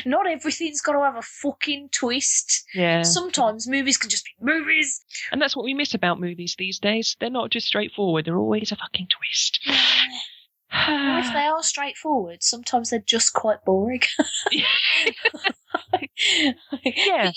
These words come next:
Speaker 1: but
Speaker 2: basically.
Speaker 1: surely there's some middle ground between boring and twisty. That we
Speaker 2: Yeah.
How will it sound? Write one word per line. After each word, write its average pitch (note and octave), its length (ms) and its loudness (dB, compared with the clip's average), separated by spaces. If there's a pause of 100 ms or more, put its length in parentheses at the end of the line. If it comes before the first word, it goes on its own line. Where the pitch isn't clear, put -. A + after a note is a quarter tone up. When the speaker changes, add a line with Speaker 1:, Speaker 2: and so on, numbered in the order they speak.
(120)
Speaker 1:
but G3+ 80 2
Speaker 2:
basically. A3 320 -2
Speaker 1:
surely F4+ 460 2
there's G#3+ 200 0
some A3 180 2
middle B3 220 2
ground G#3 320 0
between A3 440 -2
boring F3+ 540 2
and F#3+ 160 0
twisty. - 380 0 (360)
That - 120 2
we A#3 120 -2
Speaker 2:
Yeah. G#3+ 580 0